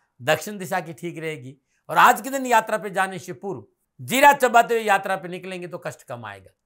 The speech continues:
फिर दर्शकों, मित्रों, साथियों, समय, साधन, परिस्थितियां और काल में बहुत परिवर्तन आया है। आप किसी भी दिशा में यात्रा करें, मेरी ओर से कोई प्रतिबंध नहीं है। हाँ, आज के दिन जब आप यात्रा के लिए घर से बाहर निकले तो पहले सात कदम दक्षिण दिशा की ओर जाए।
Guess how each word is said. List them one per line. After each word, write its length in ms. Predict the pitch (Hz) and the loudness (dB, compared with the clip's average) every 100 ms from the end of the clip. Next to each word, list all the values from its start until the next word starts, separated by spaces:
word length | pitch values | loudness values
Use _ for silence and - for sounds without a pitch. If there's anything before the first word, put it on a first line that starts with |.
| - | -14
फिर 100 | 143 | -6
दर्शकों, 320 | 160 131 196 | -6 -6 -8
मित्रों, 260 | 190 190 180 | -8 -12 -8
साथियों, 360 | 196 202 220 _ _ _ | -6 -8 -14 _ _ _
समय, 300 | - 208 208 | -2 -2 -2
साधन, 440 | - 196 160 190 | 0 -2 -2 -8
परिस्थितियां 480 | 185 175 180 185 175 | -10 -16 -16 -8 -6
और 120 | 160 175 | -6 -2
काल 200 | 170 180 | -2 -2
में 140 | 165 | -10
बहुत 260 | 143 131 _ | -14 -16 _
परिवर्तन 460 | 170 156 160 165 160 | -14 -14 -14 -10 -10
आया 160 | 156 | -10
है। 140 | 156 _ _ _ - | -14 _ _ _ 2
आप 240 | 214 220 - | 4 4 -4
किसी 260 | 208 269 | -6 -6
भी 120 | 269 | -6
दिशा 280 | 285 277 220 | -8 -2 -2
में 120 | 220 | -2
यात्रा 340 | 180 156 185 185 | 0 -2 -2 -8
करें, 180 | 196 190 | -10 -10
मेरी 260 | 165 170 | -10 -6
ओर 100 | 165 | -8
से 140 | 160 147 | -8 -16
कोई 120 | 160 | -18
प्रतिबंध 440 | - 123 143 139 | -18 -18 -16 -16
नहीं 240 | 131 131 107 | -14 -16 -18
है। 100 | _ _ | _ _
हाँ, 420 | - 143 101 _ _ _ - | -4 -2 -4 _ _ _ 2
आज 220 | 165 165 | 2 2
के 60 | 180 | -4
दिन 160 | 180 | -10
जब 120 | 180 170 | -4 -4
आप 160 | 143 | -4
यात्रा 300 | 147 185 175 | -6 -6 -8
के 100 | 165 | -10
लिए 100 | 156 | -14
घर 160 | 131 135 | -12 -14
से 160 | - | -10
बाहर 240 | 156 151 143 | -4 -4 -4
निकले 260 | 151 135 127 _ _ _ | -10 -16 -18 _ _ _
तो 60 | 147 | -12
पहले 320 | - 269 285 | -2 0 0
सात 360 | - 208 196 180 | 4 4 4 -2
कदम 260 | 185 196 | -10 -8
दक्षिण 300 | 160 156 185 | -10 -10 -12
दिशा 200 | 156 160 | -12 -12
की 120 | 147 156 | -12 -10
ओर 60 | |
जाए। 220 | 135 147 | -8 -10